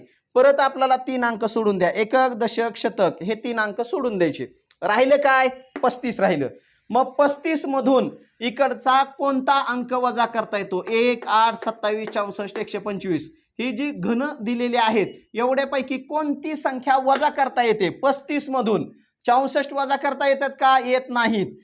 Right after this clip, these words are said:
या ठिकाणी पस्तीस मधून सत्तावीस वजा करता येतात. म, सत्तावीस कोणत्या संख्येचा घन आहे? तीनचा आहे, म्हणून या ठिकाणी तीन लिहायचे.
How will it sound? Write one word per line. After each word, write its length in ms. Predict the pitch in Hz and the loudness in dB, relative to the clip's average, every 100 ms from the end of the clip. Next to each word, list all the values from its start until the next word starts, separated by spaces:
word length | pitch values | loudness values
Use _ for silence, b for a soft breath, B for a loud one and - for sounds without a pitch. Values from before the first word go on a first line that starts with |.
| b - | b -4
या 180 | 214 247 | 0 0
ठिकाणी 500 | 254 254 240 254 277 | 0 -4 -4 -4 -4
पस्तीस 540 | 285 262 - 254 233 | -4 -4 -4 -10 -8
मधून 400 | 233 233 247 269 | -8 -6 -6 -8
सत्तावीस 580 | 262 269 269 294 302 294 | -4 -6 0 -2 0 0
वजा 240 | 285 247 | 2 2
करता 300 | 226 214 196 | 2 2 2
येतात. 260 | 190 175 147 - _ _ _ - | 0 0 -2 -4 _ _ _ -12
म, 180 | 190 214 | -10 -10
सत्तावीस 540 | 214 240 - 277 277 | -4 -4 2 2 0
कोणत्या 340 | 277 269 285 262 | -2 -2 0 0
संख्येचा 420 | 294 285 277 269 | -2 0 2 4
घन 180 | 269 269 | 4 4
आहे? 380 | 262 269 269 | 2 2 2
तीनचा 640 | 269 - _ 254 226 202 160 | -2 -14 _ -6 -4 0 0
आहे, 280 | 143 123 123 _ _ _ _ _ _ | 0 -4 -14 _ _ _ _ _ _
म्हणून 260 | 170 208 226 | -6 -4 0
या 120 | 220 | 0
ठिकाणी 500 | 220 202 202 262 339 - _ - | 0 -2 -2 -2 -6 -12 _ -4
तीन 140 | 190 | -2
लिहायचे. 340 | 156 147 139 | -2 -4 -6